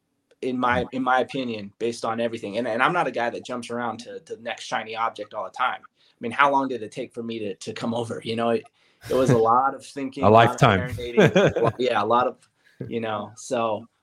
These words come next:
Speaker 1: but really, when you really sit down and you analyze it, you know, it's really just a no-brainer. So,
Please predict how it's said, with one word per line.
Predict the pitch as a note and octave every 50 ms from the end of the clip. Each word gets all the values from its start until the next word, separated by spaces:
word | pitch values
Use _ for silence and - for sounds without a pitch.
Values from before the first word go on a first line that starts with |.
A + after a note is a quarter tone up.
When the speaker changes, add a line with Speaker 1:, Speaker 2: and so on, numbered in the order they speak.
| _ _
Speaker 1:
but | A#2 A#2 - - B2
really, | C#3 D#3 F3 F3 D#3+ C3 A#2+ A#2 A2+ -
when | - A#2+ C3 B2+ B2+
you | A#2+ A#2+
really | A2+ C3+ D3+ D3+ C#3
sit | C3+ - D#3 C3
down | B2 C3 B2+ B2 A#2+ A#2+
and | A2+ A2+
you | A2+
analyze | A2+ A2+ A2+ A2+ A#2 A2 G#2+ G#2+ G2+ G2+ G#2
it, | A2 G#2 - - _ _ _ _ _ _ _ _ _ _ _ _ _ _
you | - G#2+
know, | G#2 G2+ G2+ G2+
it's | G2+ G2+ - B2+
really | C3+ B2+ A#2+
just | G#2+ G#2+ G#2+ - -
a |
no-brainer. | A2 G#2 G2+ F#2+ F#2 - F#2 F2 F#2+ F#2+ - F#2+ G#2
So, | - - G#2 G2 F#2 F2+